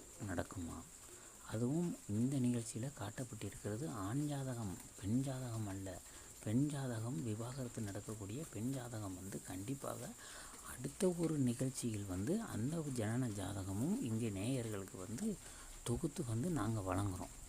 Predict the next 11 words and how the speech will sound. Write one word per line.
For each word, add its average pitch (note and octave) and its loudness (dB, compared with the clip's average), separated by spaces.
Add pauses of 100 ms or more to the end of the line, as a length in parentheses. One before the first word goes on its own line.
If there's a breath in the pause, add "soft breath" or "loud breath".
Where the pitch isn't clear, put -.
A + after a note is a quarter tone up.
(400 loud breath)
அதாவது, G2+ 2
ஒரு A#2 2
ஆண் G#2+ 6
ஜாதகமும் G#2 2
ஒரு G#2 2
பெண் G#2 2
ஜாதகமும் G2+ 0
விவாகரத்து G#2 -2
ஏற்படக்கூடிய F2+ -4 (580 loud breath)
ஜாதகம் G2+ 0
வந்து F#2+ 0